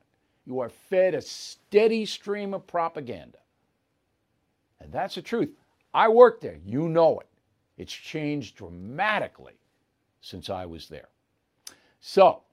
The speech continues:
we are devoted to giving you the truth, and we are encouraging you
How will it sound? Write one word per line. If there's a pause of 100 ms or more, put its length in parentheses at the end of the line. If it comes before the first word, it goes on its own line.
(480)
we
are
devoted
to
giving
you
the
truth, (260)
and
we
are
encouraging
you